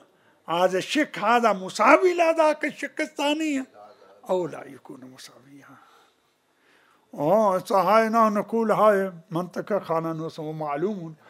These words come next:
أنه أقرب إلى النجف من كربلاء، ما بين كربلاء وخانوس هذا أكثر مما بين النجف وبين خانانوس، مع ذلك يسمى خانوس،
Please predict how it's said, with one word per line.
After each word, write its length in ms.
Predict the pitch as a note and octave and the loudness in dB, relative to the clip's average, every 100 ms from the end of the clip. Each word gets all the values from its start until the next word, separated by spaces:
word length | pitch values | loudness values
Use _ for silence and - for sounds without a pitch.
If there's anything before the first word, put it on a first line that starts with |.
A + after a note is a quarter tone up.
| _ | _
أنه 340 | E3+ F3 D#3+ F#3+ | -8 -6 -6 -4
أقرب 400 | F#3+ - A#3 G#3+ | -4 0 0 4
إلى 140 | G#3 | 4
النجف 480 | G3 F#3 A3 G3+ G3 - - - _ | 4 2 4 4 2 -6 -20 -20 _
من 180 | F3+ F3+ | -4 -4
كربلاء، 580 | D3+ D#3+ D3 C#3+ C#3 C3+ - _ - _ | 0 -2 0 0 -2 -8 -20 _ -20 _
ما 180 | D#3 D#3 | -2 0
بين 380 | D3+ F3 E3+ E3+ | 2 0 0 -6
كربلاء 680 | - E3 D#3+ D#3 D#3+ D#3+ D#3 | -2 -2 0 2 4 6 6
وخانوس 1200 | D#3 D#3 D3+ - D#3+ D#3+ D#3 D#3+ G#3 B3 - D3+ _ _ - - - | 4 0 -4 -16 -12 -6 -6 -4 -4 -4 -6 -14 _ _ -20 -20 -6
هذا 380 | C3+ E3 F#3+ F#3 | -2 2 2 0
أكثر 520 | G#3 A#3 - C#4 G#3+ | 0 -2 2 4 4
مما 380 | F#3+ G3+ F#3 F3 | 0 -6 -2 -4
بين 320 | C#3+ G3 A3 | -2 0 0
النجف 480 | G3 G3 A#3 B3+ G3+ A3+ _ _ _ | -2 -4 2 2 2 -8 _ _ _
وبين 580 | - E3+ F3+ G#3+ G3+ F#3+ - _ | -2 0 0 -2 -4 -8 -14 _
خانانوس، 600 | D#3+ D#3 C#3+ D3+ D3+ _ _ - | -14 -12 -16 -18 -20 _ _ -6
مع 240 | E3 E3 | -4 -2
ذلك 380 | E3+ E3+ D#3+ D#3 | -2 -4 -6 -10
يسمى 540 | D3 C3+ - E3 G#3 - | -16 -16 -18 -16 -16 -16
خانوس، 500 | C#3 B2+ B2 _ _ | -18 -18 -20 _ _